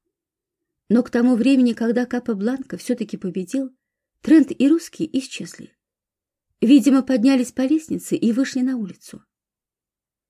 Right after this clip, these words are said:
«Можно к вам подсесть, Бернард?» спросил старый Янкар, когда я уже складывал фигуры в коробку и закрывал доску. «Я не видел вас несколько лет». «Теперь я женатый человек, Ян»,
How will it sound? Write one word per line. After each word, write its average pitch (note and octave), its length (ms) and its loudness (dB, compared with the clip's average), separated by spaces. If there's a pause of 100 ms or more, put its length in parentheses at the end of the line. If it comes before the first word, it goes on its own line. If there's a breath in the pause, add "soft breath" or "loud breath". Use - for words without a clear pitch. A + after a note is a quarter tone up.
(440)
«Можно B3 420 4
к G#3+ 100 -10
вам A3 180 -2
подсесть, - 540 -10
Бернард?» A3 520 -6 (680)
спросил A#3+ 500 -2
старый A#3 340 -4
Янкар, A#3 500 -4
когда F#3+ 280 -6
я A3+ 200 -2
уже A3 160 -6
складывал A#3 420 -8
фигуры G3 360 -6
в G#3 80 -14
коробку B3 560 -12 (300)
и A#3+ 100 0
закрывал A#3 400 -4
доску. - 400 -16 (1000)
«Я C4 200 4
не C#4 140 8
видел B3 280 2
вас B3 220 -2
несколько B3 460 -2
лет». C4 300 -8 (560)
«Теперь D#4+ 380 4
я C#4 180 4
женатый C4+ 440 2
человек, G#3 520 -4
Ян», G#3 300 -4